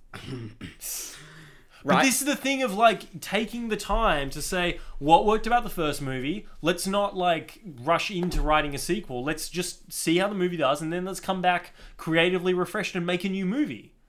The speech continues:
Speaker 1: Let, let's take
Speaker 2: It's such a difference.
Speaker 1: let's take three years to make another
Speaker 2: Yes.
Speaker 1: one, then four years to make the, the last one.
Speaker 2: No, for
Speaker 1: Yeah.
Speaker 2: these it was two years each.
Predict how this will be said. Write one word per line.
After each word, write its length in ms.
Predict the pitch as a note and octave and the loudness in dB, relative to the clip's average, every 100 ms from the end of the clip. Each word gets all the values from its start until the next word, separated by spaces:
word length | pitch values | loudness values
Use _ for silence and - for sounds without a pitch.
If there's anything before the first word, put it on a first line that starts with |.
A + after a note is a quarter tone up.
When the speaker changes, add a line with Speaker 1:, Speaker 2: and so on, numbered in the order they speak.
| - | -4
Speaker 1:
Let, 160 | C#3+ | 0
let's 160 | D#3 E3 | 2 2
take 180 | F#3 D#3 | 4 4
Speaker 2:
It's 80 | - | 4
such 320 | - C#4 B3+ | 2 0 0
a 80 | F#3 | 0
difference. 400 | D4 D4 A2 - | 0 0 -6 -2
Speaker 1:
let's 220 | D3 E3 | 0 2
take 180 | G3+ D3+ | 2 0
three 280 | - E3+ A3 | 2 2 2
years 280 | G#3+ G#3+ G#3 | 2 0 -2
to 100 | G#3 | -2
make 160 | G#3 | 0
another 260 | G#3 F#3+ E3+ | 2 2 4
Speaker 2:
Yes. 220 | C4+ D#3 | 4 4
Speaker 1:
one, 160 | D#3+ C#3+ | 0 0
then 160 | C3+ A#2 | -2 0
four 280 | - A3 | 4 6
years 240 | A3 G#3 G3 | 6 4 2
to 80 | F#3+ | 0
make 160 | F3+ | -2
the, 80 | F3 | -2
the 220 | D#3 D#3 | -6 -6
last 320 | C#3 C3+ C3+ C3+ | -6 -6 -6 -6
one. 300 | C3+ C3 - - - | -4 -6 -10 -20 -14
Speaker 2:
No, 220 | C3+ A2+ F#2+ | -8 -8 -8
for 120 | C3 | -8
Speaker 1:
Yeah. 40 | |
Speaker 2:
these 200 | B2 G#2+ G#2+ | -6 -6 -10
it 80 | |
was 180 | G#2+ - | -14 -20
two 180 | - A2+ | -16 -16
years 360 | G#2+ - - - | -16 -18 -20 -18
each. 320 | - - - | -18 -20 -20